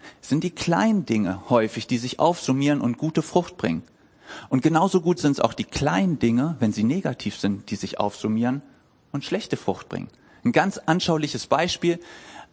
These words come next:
Im Englischen gibt's so einen Spruch, „An apple a day keeps the doctor away.“ Also ein Apfel am Tag lässt,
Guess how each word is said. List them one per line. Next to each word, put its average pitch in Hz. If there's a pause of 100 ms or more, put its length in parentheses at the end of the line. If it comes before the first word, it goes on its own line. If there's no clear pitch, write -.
(120)
Im 131 (640)
Englischen 170
gibt's 151
so 143
einen 131 (220)
Spruch, -
„An 127
apple 156
a 127
day 139
keeps -
the 113
doctor 117
away.“ 101 (140)
Also -
ein 113
Apfel -
am 120
Tag 135
lässt, -